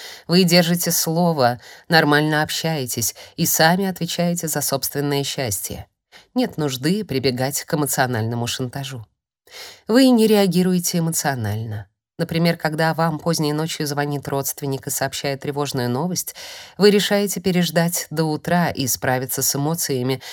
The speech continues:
а не отправлять лучшей подруге экстренное сообщение после полуночи или переходить в режим действия, потому что не можете вынести чувство беспомощности.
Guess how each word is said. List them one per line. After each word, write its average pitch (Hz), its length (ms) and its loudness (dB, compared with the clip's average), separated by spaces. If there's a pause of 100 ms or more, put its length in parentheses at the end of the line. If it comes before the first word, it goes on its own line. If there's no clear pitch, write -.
(180)
а 160 100 0
не 170 140 4
отправлять 165 640 0
лучшей 143 340 -2
подруге 131 600 0
экстренное 127 540 -2
сообщение 147 600 -2
после 131 360 -4
полуночи 147 600 2
или 147 200 -4
переходить 147 600 -2
в - 20 -2
режим 156 340 4
действия, 117 500 0
потому 127 320 0
что 151 200 -4
не 147 100 2
можете 160 460 -2
вынести 151 460 -4
чувство - 380 -6
беспомощности. 101 1000 -4